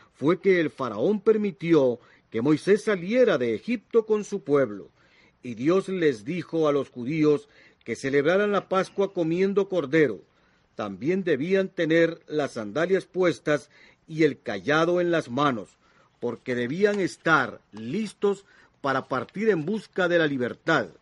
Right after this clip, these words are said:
Así pues, la Pascua significa el paso de la esclavitud a la libertad.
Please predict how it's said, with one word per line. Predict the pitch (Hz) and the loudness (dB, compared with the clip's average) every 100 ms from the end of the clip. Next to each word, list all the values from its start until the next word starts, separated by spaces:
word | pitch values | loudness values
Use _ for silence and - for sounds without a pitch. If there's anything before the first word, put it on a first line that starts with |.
| _ _ _ _ _ _ _ _ - | _ _ _ _ _ _ _ _ -4
Así | 156 240 240 | -2 -2 -8
pues, | 151 151 143 131 - _ _ - | 2 4 4 2 -8 _ _ -8
la | 120 - | -8 0
Pascua | 180 185 - 196 | 0 0 -2 -2
significa | - 190 160 156 - 113 _ 117 107 - _ _ _ | -2 -6 -4 -4 -6 -14 _ -10 -10 -12 _ _ _
el | 170 151 | -2 -2
paso | - 226 220 226 | 0 0 2 2
de | 214 | 4
la | 196 | 4
esclavitud | 170 175 160 131 120 196 226 190 - | 0 -2 -2 -2 -4 -4 -4 -6 -6
a | 170 | -2
la | 156 | 0
libertad. | 147 131 117 - 180 180 | 0 -2 -4 -4 0 2